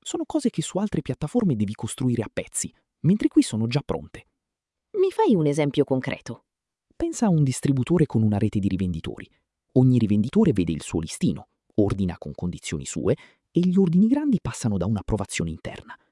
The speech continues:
Speaker 1: Con Magento configuri tutto questo e lo colleghi al gestionale. Per un'azienda strutturata è esattamente lo strumento.
Speaker 2: Perché parlarne adesso?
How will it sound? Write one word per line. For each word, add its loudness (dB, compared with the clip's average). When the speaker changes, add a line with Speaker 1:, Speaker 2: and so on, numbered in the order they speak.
Speaker 1:
Con -2
Magento 2
configuri -2
tutto -4
questo -4
e 2
lo 2
colleghi 0
al -2
gestionale. -10
Per -4
un'azienda -2
strutturata -2
è -8
esattamente -2
lo -8
strumento. -8
Speaker 2:
Perché 2
parlarne 0
adesso? -4